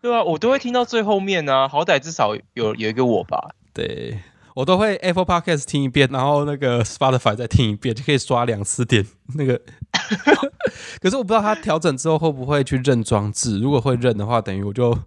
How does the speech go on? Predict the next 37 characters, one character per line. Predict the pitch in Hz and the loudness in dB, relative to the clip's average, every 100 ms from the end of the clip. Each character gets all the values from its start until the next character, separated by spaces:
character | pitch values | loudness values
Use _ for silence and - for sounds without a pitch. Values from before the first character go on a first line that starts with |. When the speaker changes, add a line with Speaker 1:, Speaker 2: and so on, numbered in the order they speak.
| - - - - - _ _ _ | -10 -20 -20 -20 -20 _ _ _
Speaker 2:
我 | 110 | 0
又 | 123 | 2
再 | 135 | 2
白 | 127 113 | 0 -2
偷 | 107 120 | 0 0
听 | 107 113 | 2 0
了， | 104 | -2
又 | 104 101 117 | -4 -2 0
多 | 120 110 | 0 0
听 | 101 110 | 2 2
了 | 101 | 2
一 | |
遍。 | 101 - 101 - _ _ _ - _ | -2 -6 -6 -8 _ _ _ -20 _
Speaker 1:
又 | - | -4
没 | 175 131 | 0 2
关 | 131 123 | 2 2
系， | 143 123 | -2 -6
就 | 127 | -2
是 | 143 | -2
听 | 147 | 0
我 | 139 | 0
们 | 117 | 2
讲 | 113 98 | 2 0
话， | 95 113 98 - - | 2 0 0 -4 -10
不 | |
觉 | - 139 | -2 0
得 | |
很 | 127 | 2
有 | |
安-， | 107 113 120 | 2 2 0
安 | 131 127 | -4 -2
全 | - 98 | -2 -2
感 | 113 - | 0 -2
吗？ | - - - - _ _ _ _ - | -4 -12 -12 -20 _ _ _ _ -12
Speaker 2:
嗯， | 120 110 104 104 104 104 107 104 107 107 - | -8 -6 -6 -6 -6 -8 -8 -8 -10 -12 -10
还 | - 139 | -6 -4
好。 | 160 | -2